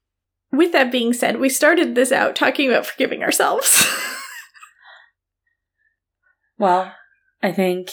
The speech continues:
Speaker 2: Alma, that we're just gonna have to forgive ourselves for straying slightly from the
Speaker 1: <laughs>
Speaker 2: course. I mean, I
Speaker 1: Mm.
Speaker 2: think it's because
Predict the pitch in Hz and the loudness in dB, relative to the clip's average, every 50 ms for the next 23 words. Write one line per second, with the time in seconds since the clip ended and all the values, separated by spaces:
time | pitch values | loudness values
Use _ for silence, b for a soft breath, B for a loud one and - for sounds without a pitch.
0 | - - - 190 180 185 180 180 180 190 185 185 175 170 180 185 190 175 175 170 | -10 -4 -2 0 0 0 -2 -2 -4 -4 -2 0 0 0 0 0 0 -2 -2 -2
1 | 170 - - 196 175 165 170 170 - - 180 175 170 170 170 170 - - 175 160 | -4 -10 -10 -10 -8 -8 -10 -10 -4 -2 -2 -2 -2 -4 -6 -6 -4 -4 -4 -2
2 | 156 175 165 156 160 165 160 - 180 160 156 180 175 160 - - 285 - 339 - | 0 -2 -2 0 -2 -2 0 0 0 0 0 0 0 0 0 0 0 0 2 2
3 | 339 339 - 392 392 370 359 359 392 381 - - 170 165 - 165 339 - - 180 | 2 2 4 4 2 4 4 2 2 2 2 2 0 0 2 0 -2 -2 0 -2
4 | - 175 170 170 165 160 165 170 170 294 294 320 - - 320 320 - - _ _ | -2 0 2 2 2 2 0 -2 -4 -4 -6 -6 -6 -6 -8 -8 -8 -8 _ _
5 | - 180 170 160 160 170 170 - - - B B B B B B 262 254 269 262 | 0 2 2 2 0 -2 -4 -8 -10 -12 B B B B B B 2 2 2 2
6 | - B B B B B B B B - 220 220 359 254 240 240 247 269 302 294 | 0 B B B B B B B B -4 -4 -2 0 0 2 2 2 2 2 0
7 | 277 285 - - 269 254 262 - - 233 220 214 214 208 208 214 208 208 - | 0 -2 -6 -8 -8 -8 -8 -6 -2 0 2 2 2 2 2 0 -2 -6 -12